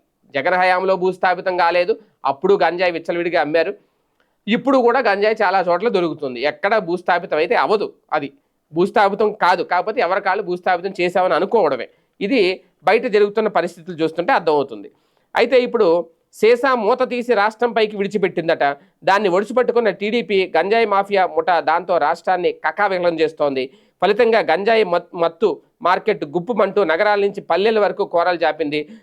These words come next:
దమ్మారదం గంజాయి దమ్ బిగించి కొట్టండి అంటూ యువతను ఊగించడమే పనిగా పెట్టుకుంది. చంద్రబాబు కూటమి ప్రభుత్వం నిర్వాకంతో అంతర్రాష్ట్ర గం-, గంజాయి స్మగ్లింగ్కు తలుపులు బార్లా తెరుచుకున్నాయి. యావత్ దక్షిణాదిలో గంజాయి స్మగ్లింగ్కు ఆంధ్రప్రదేశ్ గేట్వేగా మారింది. వెరసి ఆ ముఠా రాష్ట్రాన్ని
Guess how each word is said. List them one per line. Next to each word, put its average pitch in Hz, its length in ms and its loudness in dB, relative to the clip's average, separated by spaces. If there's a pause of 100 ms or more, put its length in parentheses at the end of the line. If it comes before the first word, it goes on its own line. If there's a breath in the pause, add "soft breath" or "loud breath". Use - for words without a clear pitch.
(160 loud breath)
దమ్మారదం 226 600 2 (120)
గంజాయి 208 400 2
దమ్ 190 240 0 (100)
బిగించి 190 400 -4
కొట్టండి 196 420 0
అంటూ 170 400 2
యువతను 190 340 0
ఊగించడమే 196 680 0
పనిగా 170 260 0
పెట్టుకుంది. 147 560 -4 (420 soft breath)
చంద్రబాబు 233 360 2
కూటమి 220 240 0
ప్రభుత్వం 202 280 0
నిర్వాకంతో 190 420 0
అంతర్రాష్ట్ర 190 480 -2
గం-, 160 400 -2
గంజాయి 180 340 0
స్మగ్లింగ్కు 165 460 -4
తలుపులు 160 340 -2
బార్లా 165 320 -2
తెరుచుకున్నాయి. - 480 -10
యావత్ 185 300 0
దక్షిణాదిలో 156 600 0 (420 soft breath)
గంజాయి 202 320 2
స్మగ్లింగ్కు 175 640 -4 (300)
ఆంధ్రప్రదేశ్ 196 600 0
గేట్వేగా 185 540 0
మారింది. 120 340 -4
వెరసి 196 440 -2
ఆ 165 100 2
ముఠా 170 280 0
రాష్ట్రాన్ని 170 580 -2